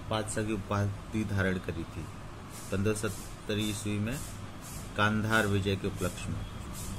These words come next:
कांधार विजय के उपलक्ष्य में बाबर ने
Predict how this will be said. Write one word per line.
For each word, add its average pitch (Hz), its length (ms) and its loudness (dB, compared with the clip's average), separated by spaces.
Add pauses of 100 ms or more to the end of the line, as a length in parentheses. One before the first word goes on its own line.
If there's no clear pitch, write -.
(400)
कांधार 101 560 4 (1000)
विजय 98 320 4 (1160)
के 110 60 2
उपलक्ष्य 104 560 0
में 113 200 2 (840)
बाबर 101 320 6
ने 107 180 2